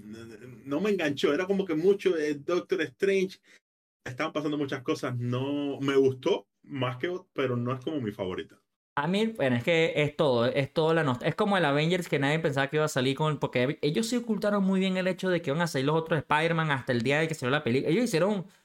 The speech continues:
Speaker 2: un mercadeo increíble y, sinceramente, un secretismo impecable para lo rápido que son los spoilers y las cosas ahorita a nivel de Twitter, a nivel de todo, le salió muy bien.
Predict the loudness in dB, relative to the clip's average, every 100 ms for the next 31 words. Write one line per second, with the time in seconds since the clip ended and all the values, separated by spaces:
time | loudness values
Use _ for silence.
0 | _ _ _ _ 0 2 2 2 2 2
1 | 2 2 2 2 2 2 2 4 2 2
2 | 0 -2 0 0 0 -2 -2 0 0 0
3 | 0 0 0 0 2 0 -2 -6 0 2
4 | 2 2 -2 2 2 2 2 0 -2 -2
5 | 2 4 4 2 2 0 0 0 0 0
6 | -2 0 0 0 0 2 2 2 0 0
7 | 0 0 2 2 2 0 -4 -2 0 2
8 | 2 0 2 0 2 0 2 2 0 0
9 | 0 0 0 -2 0 0 2 0 -2